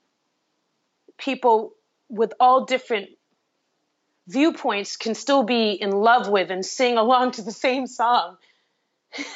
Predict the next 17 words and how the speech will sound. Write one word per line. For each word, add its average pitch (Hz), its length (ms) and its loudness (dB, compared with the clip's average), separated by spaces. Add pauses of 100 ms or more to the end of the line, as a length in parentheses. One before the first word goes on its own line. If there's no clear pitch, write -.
(1000)
And, 226 320 0 (840)
and 277 120 -2
I, 277 220 0
you 320 100 -2
know, 311 120 -4
funny 392 340 -4
enough, 320 400 -6
before 320 400 0
I 320 100 6
went 277 200 -6
to 208 80 -16
China, 208 680 -2 (320)
I 233 140 4
read 233 480 -2 (720)
this, 226 360 -2
uh, 196 320 2
autobiography 214 960 0